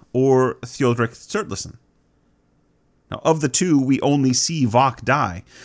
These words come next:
and the question is whether or not Halvarth is counting Vok. He might be, given that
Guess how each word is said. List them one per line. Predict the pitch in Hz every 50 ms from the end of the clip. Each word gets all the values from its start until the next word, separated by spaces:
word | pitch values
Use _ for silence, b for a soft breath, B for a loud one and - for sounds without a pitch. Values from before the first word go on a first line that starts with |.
| B B B
and | 113 117 113
the | 120
question | 120 - 208 240 - - - 139
is | 127 117 120
whether | 123 120 117 123 117
or | 113
not | 113 107 107 -
Halvarth | - - 180 202 170 139 139 - 139
is | 127 -
counting | - - - 269 262 254 - 113 98
Vok. | 90 87 85 80 80 - - - _ b b b b b b b
He | b - 147
might | 151 180 262 311 - -
be, | 110 107 113 147 175
given | 160 139 135 127 135 127 123
that | 123 120 113